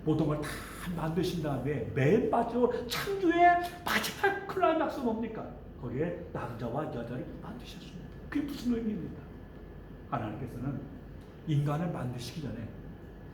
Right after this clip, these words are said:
인간한테 필요한 모든 장치를 다 뭐 만드시고 온 다음에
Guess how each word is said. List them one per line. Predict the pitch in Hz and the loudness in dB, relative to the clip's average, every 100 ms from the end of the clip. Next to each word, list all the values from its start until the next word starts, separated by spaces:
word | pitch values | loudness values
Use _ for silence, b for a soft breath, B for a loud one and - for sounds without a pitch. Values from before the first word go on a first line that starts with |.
| - - | -14 -4
인간한테 | 143 165 156 156 135 | 2 6 6 4 0
필요한 | 147 113 | 0 2
모든 | 131 233 349 381 392 392 403 403 - - - - - | 4 8 10 12 10 8 6 6 4 0 -8 -14 -14
장치를 | - 139 - 151 151 | -8 -8 -6 -6 -6
다 | - - - - 330 | -10 -10 -12 -12 -8
뭐 | 320 294 - - | -8 -8 -10 -6
만드시고 | 147 139 151 - - | -4 0 -2 -2 -6
온 | - | -4
다음에 | 117 113 123 208 254 - | -6 -4 -2 0 0 -4